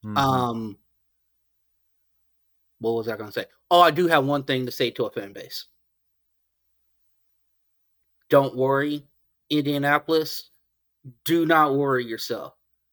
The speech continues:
Speaker 2: I don't care how bad it looks this year. Do not worry yourself. Keep in mind, your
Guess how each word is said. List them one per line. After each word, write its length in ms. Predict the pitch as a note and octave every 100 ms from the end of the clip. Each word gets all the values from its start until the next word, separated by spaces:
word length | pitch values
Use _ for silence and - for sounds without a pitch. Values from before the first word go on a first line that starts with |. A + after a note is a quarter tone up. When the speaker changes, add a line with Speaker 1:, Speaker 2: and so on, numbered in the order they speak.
| _ _ _ _ _ _ _ _
Speaker 2:
I 60 | B2+
don't 160 | D3+ D3
care 160 | D3
how 580 | - - C#3+ D#3 D#3+ E3
bad 360 | C#3+ D3 D3 D3+
it 120 | C#3+
looks 560 | C3 A#2+ - - - -
this 260 | A2+ - -
year. 180 | F#2 - _ _ _ _ _ _ _ _ _ _ _ _
Do 180 | C#3+ C#3
not 280 | C3+ C3 A#2
worry 240 | B2 A2+
yourself. 380 | G#2 - G2+ - _ _ -
Keep 180 | F3+
in 120 | G#3+ A3
mind, 340 | B3 A3+ C3 - _ _ _ _ _ _ _ _ - _ _ - _ _ _ _ _ _ -
your 680 | A#2 B2 D3+ D#3+ E3 E3 D#3